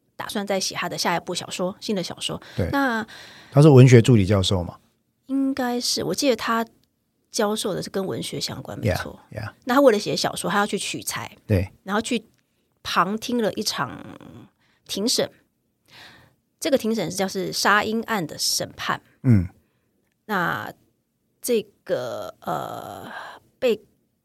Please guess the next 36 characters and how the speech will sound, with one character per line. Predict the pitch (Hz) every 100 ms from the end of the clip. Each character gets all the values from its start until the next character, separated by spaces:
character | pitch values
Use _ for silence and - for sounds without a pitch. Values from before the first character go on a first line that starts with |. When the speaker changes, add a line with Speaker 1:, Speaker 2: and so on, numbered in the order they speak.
| _ _ _ _ _ _ _ _ _ _ _
Speaker 1:
被 | 254
控 | 226 - 208
的 | 175
女 | 175 147
性 | - 269 226
呢， | 185
是 | 190 208
一 | 185
位 | 185 170 127 98 - - - -
塞 | - 285 233
内 | 190 226 185
加 | - 196
尔 | - 104
的 | 58
移 | 67 170 196
民。 | 202 156 - _ -
Speaker 2:
对。 | 107 87 -
Speaker 1:
一 | -
个 | -
妈 | 196 196
妈， | 196 196 _
年-， | 202 208
Speaker 2:
嗯。 |
Speaker 1:
一 |
个 | 202 247
年 | 202 185
轻 | 196 196
妈 | 185 175
妈。 | 160 143 - _ _ - - - - _ _ _ _
那 | 320
这 | 311 403
个 | 226
年 | 208
轻 | 214 247
妈 | 233
妈， | 233